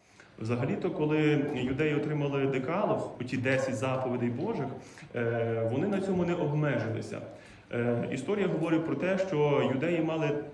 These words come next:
шістсот тринадцять заповідей. І серед того різноманіття, різного припису законів, що можна, що не можна, вони не могли не шукати, що ж основне.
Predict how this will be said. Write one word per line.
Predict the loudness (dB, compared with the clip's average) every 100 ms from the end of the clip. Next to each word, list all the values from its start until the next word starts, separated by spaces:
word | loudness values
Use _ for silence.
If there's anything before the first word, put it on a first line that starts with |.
| -16 -20 -20 -20 -14
шістсот | -8 -6 -6 -6 -4 -4 -6 -6
тринадцять | -2 0 0 -2 -6 -6
заповідей. | -2 0 0 0 -2 -4 -6 -10 -16 -8
І | -2 0
серед | -2 -2 -2 0
того | 0 2 2
різноманіття, | 2 2 2 4 4 2 2 0 -2 0 2
різного | 2 2 2 0
припису | 0 -2 -2 -4 -4
законів, | -4 0 0 2 2 0 -4 -10 -16 -16
що | -6 0
можна, | 2 2 2 2 0
що | -2 0
не | 2
можна, | 2 2 0
вони | 0 2 2
не | 2
могли | 2 2 2 0 -2 -6 -12 -14 -2
не | 4 4 6 4 2
шукати, | 0 0 -2 0 0 -2
що | -2 -2
ж | -2 -2
основне. | -4 0 0 2 0 -2